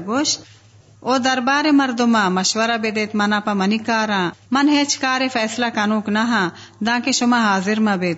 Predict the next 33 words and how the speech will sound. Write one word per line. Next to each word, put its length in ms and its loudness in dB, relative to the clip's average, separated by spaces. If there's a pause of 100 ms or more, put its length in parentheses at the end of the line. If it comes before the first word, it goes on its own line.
(160)
یعنی 400 2
بیت 320 0
چے 120 -2
شمارا 500 0
من 220 2
ہیچ 260 -2
کارے 360 -2
ہاں 220 0
فیصلہ 320 -4
نہ 160 0 (100)
کنا۔ 280 -2 (160)
ہما 280 2
درباریاں 680 0
گوشت 560 -4
کہ 100 0
ما 300 4
زوراوریں 720 0
جنگجوئی 540 0
مردمیں، 640 0 (280)
او 100 -2
کار 280 0
اختیار 560 -2
تائی 340 -2
گینت 320 0
نی 120 0
تو 240 0
بچار 760 -4
کہ 100 -2 (100)
تو 260 2
چی 220 0
حکمہ 320 0 (100)
دے۔ 200 -4 (320)
ملکہ 440 0